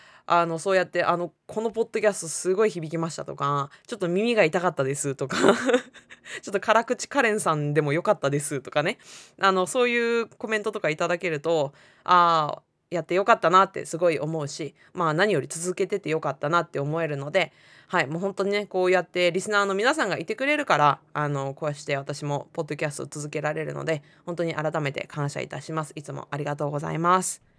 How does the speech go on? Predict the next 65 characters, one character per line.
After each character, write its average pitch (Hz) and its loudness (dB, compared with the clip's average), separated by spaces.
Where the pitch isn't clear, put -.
は - 0
い、 - -2
と 226 0
い 247 4
う 240 2
こ 247 0
と 165 0
で、 185 4
今 349 2
回 170 0
の 151 -2
エ 170 -4
ピ - -14
ソ 160 -2
ー - -2
ド 151 2
は 143 2
で 143 -8
す 151 -10
ね、 147 -2
久 339 0
々 339 0
に 285 -2
ブ 170 0
ッ 220 0
ク - -2
レ 349 0
ビ 339 2
ュ 269 2
ー - 2
を 143 4
や 156 -4
っ - -12
て - -8
い 147 -4
き - -20
た 151 -6
い 143 -6
と 135 -6
思 156 -4
い 151 0
ま 143 0
す。 - -6
で、 180 4
あ 156 2
の、 127 -4
も 160 -2
う - -4
ほ 185 2
ん - 0
と 494 4
ね、 311 0
実 220 2
は 233 6
も 233 0
っ - -6
と 190 2
紹 277 2
介 277 -2
し - -6
た 240 2
い 185 2
本 160 -4
い 147 -2
っ - -8